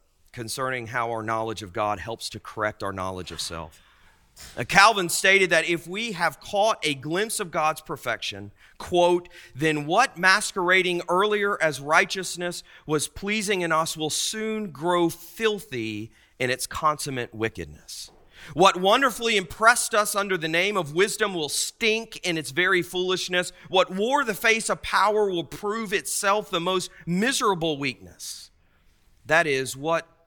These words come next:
in us seems perfection itself corresponds ill to the purity of God."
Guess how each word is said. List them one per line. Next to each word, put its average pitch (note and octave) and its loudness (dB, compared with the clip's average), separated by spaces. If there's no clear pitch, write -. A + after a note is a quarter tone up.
in E3 4
us A#2 -2
seems D3 -4
perfection A2 -6
itself A2 -6
corresponds A2+ -4
ill D#2+ -6
to A2+ -6
the G2 -6
purity G#2 -2
of E2 -10
God." D#2 -8